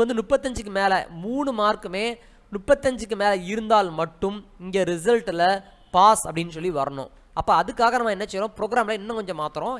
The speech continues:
என்ன மாத்துறோம் அப்படின்னு பாத்தீங்கன்னா, if கண்டிஷனை பயன்படுத்த போறோம், சரிங்களா? So if அப்படின்னு போட்டுட்டு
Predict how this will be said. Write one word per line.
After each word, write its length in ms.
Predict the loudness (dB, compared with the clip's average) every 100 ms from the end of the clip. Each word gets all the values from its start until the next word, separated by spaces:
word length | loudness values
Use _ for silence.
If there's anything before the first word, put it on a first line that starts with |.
| -6
என்ன 120 | -4 -4
மாத்துறோம் 260 | -4 -4 -6
அப்படின்னு 200 | -8 -10
பாத்தீங்கன்னா, 320 | -10 -4 -4 -4 -10 _ _ -10
if 80 | -2
கண்டிஷனை 340 | -2 -2 -4 -4
பயன்படுத்த 340 | -4 -4 -6 -8
போறோம், 200 | -8 -8 -8
சரிங்களா? 320 | -12 -4 -2 -4 -6 _
So 80 | -4 -4 0 -2
if 80 | -2 -6
அப்படின்னு 260 | -2 -2 -4
போட்டுட்டு 320 | -8 -4 -2